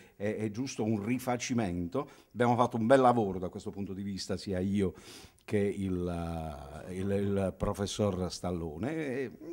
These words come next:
e pare sia venuta fuori una cosa simpatica. U Cazzaritz. U Cazzaritz a questo punto è soltanto uno strumento.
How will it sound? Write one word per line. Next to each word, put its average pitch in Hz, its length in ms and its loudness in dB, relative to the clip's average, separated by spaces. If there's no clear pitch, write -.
e 339 260 -2
pare 131 360 2
sia 139 120 4
venuta 120 300 4
fuori 107 180 -2
una 104 140 -2
cosa 104 220 -8
simpatica. 98 680 -8
U 254 140 2
Cazzaritz. 135 960 4
U 165 180 -2
Cazzaritz 180 560 2
a 160 80 2
questo 185 260 -2
punto 190 400 0
è 147 80 -4
soltanto 147 840 -2
uno 123 280 0
strumento. 92 800 -4